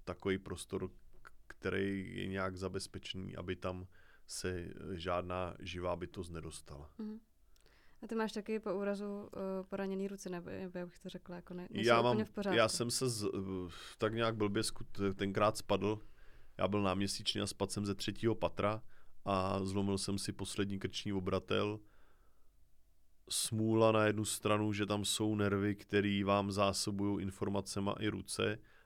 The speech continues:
Speaker 1: a já vlastně na té levý ruce nemám úplně stoprocentní, jakoby jemnou motoriku těch prstů. Na té pravý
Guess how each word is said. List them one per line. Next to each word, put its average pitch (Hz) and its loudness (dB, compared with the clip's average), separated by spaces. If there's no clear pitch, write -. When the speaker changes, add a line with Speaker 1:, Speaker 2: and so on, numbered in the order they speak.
Speaker 1:
a 95 4
já 92 4
vlastně 95 0
na 90 -4
té 101 -6
levý 95 2
ruce 95 -4
nemám 95 0
úplně 92 -2
stoprocentní, 95 -2
jakoby 90 0
jemnou 92 0
motoriku 90 -2
těch - -4
prstů. 104 -4
Na 95 -6
té 98 -6
pravý 90 -2